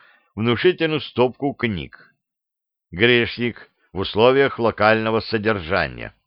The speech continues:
Категория загонов. Обязанности председателя сучки. Перечисление фамилий соавторов каждого издания занимало не менее двух страниц.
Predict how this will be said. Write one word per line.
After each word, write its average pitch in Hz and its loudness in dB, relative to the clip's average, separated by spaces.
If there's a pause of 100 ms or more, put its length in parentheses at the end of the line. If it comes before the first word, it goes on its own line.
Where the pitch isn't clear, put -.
(840)
Категория 120 4
загонов. 107 0 (1040)
Обязанности 120 4
председателя 110 0
сучки. - -6 (920)
Перечисление 127 2
фамилий 120 0
соавторов 131 2
каждого 123 4
издания 117 2
занимало 104 2
не 120 -2
менее 113 0
двух 98 -4
страниц. 73 -8